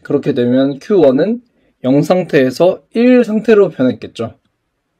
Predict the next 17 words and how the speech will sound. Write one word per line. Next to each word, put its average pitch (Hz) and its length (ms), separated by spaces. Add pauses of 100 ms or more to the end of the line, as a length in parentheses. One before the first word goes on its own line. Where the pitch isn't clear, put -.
(1160)
만약에 151 440
측정 220 380
결과를 139 500
보니까 113 600 (180)
큐 220 140
제로가 190 420
영이었다면 147 960 (120)
큐 233 300
원에도 139 480
아무런 214 460
일이 160 220
일어나지 131 420
않았을 117 480
거고요. 95 380 (560)
그러니까 160 380
이 143 200
회로는 165 640